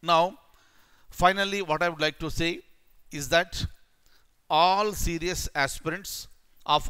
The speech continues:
all these examinations, what I have shown you just now, please join at the earliest. And after joining, please be more serious.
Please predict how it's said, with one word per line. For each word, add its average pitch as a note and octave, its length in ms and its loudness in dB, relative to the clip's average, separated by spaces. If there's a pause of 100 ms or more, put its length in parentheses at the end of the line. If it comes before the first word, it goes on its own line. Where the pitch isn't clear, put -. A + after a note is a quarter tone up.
all D#3 200 2
these F3 220 -6
examinations, D3 800 -6
what C3+ 220 -2
I C3+ 60 -2
have C3 200 -4
shown C#3 240 -8
you F3 260 -12
just A#2+ 260 -6
now, D#3 200 -4 (1000)
please - 640 -4 (800)
join F3 300 2
at F3+ 160 -8
the E3 180 -2
earliest. C#3 540 -6 (1000)
And F3 300 0
after F3+ 320 2
joining, F3+ 440 -4 (580)
please G3 280 -6
be G3 180 -8
more E3 240 -10
serious. D#3 580 -6